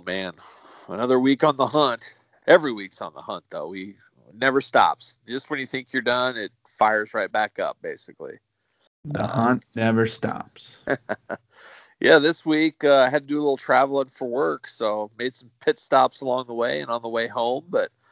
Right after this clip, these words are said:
Speaker 1: went up to Decorah, Iowa, up in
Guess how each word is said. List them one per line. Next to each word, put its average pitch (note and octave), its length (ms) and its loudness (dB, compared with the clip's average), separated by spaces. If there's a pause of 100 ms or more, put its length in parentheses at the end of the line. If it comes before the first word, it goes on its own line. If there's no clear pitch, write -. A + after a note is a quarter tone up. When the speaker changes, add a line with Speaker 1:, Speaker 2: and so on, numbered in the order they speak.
(280)
Speaker 1:
went C3 160 2
up C#3 140 0
to C3 120 -2
Decorah, A#2+ 720 6
Iowa, A2 460 0
up G#2+ 320 -2
in G#2+ 120 -8